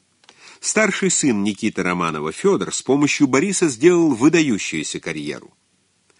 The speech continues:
Несмотря на молодость, он выслужил чин главного дворового воеводы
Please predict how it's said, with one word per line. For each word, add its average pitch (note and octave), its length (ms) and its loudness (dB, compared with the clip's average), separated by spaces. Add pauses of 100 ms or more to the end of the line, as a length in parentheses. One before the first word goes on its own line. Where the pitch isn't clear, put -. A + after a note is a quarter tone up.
(180)
Несмотря C3 500 0
на C3 100 4
молодость, D3+ 500 0
он B2 140 2
выслужил B2+ 500 0
чин C#3 360 0 (280)
главного C3 680 2
дворового A2 640 2
воеводы F#2 720 -2